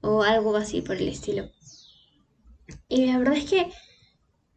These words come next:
el podcast me ayudó bastante a desenvolverme. <clears throat> Algo que me pasó, eh, cuando había estrenado, dos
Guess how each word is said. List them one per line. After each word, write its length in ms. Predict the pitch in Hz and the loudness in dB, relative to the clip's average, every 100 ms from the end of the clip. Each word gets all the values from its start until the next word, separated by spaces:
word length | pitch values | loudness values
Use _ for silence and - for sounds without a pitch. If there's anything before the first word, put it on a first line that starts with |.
| _ - | _ 0
el 200 | 254 247 | 2 2
podcast 400 | 254 - 311 285 | 0 0 0 2
me 80 | |
ayudó 340 | 269 254 254 254 | 0 2 0 -2
bastante 560 | 247 240 226 226 247 | -4 -6 -6 -4 -2
a 60 | 247 | -2
desenvolverme. 880 | 240 240 220 214 214 214 233 - - - | -2 -2 2 2 2 0 -2 -4 -2 6
<clears throat> 420 | 370 311 - - | 8 8 6 0
Algo 240 | 285 294 | 2 2
que 120 | 294 311 | 4 4
me 100 | 220 | 4
pasó, 580 | 208 208 233 226 226 226 - - _ _ _ _ _ _ _ | 0 2 6 6 4 -2 -18 -20 _ _ _ _ _ _ _
eh, 720 | 247 240 226 214 208 214 - - | 2 6 8 6 6 2 -4 -2
cuando 300 | 233 220 214 | 0 4 8
había 160 | 214 | 8
estrenado, 960 | 240 254 233 220 208 208 214 220 - - - _ _ _ _ _ - | 6 2 0 2 4 6 6 4 0 -8 -20 _ _ _ _ _ -6
dos 480 | 220 247 247 - | 0 2 0 -4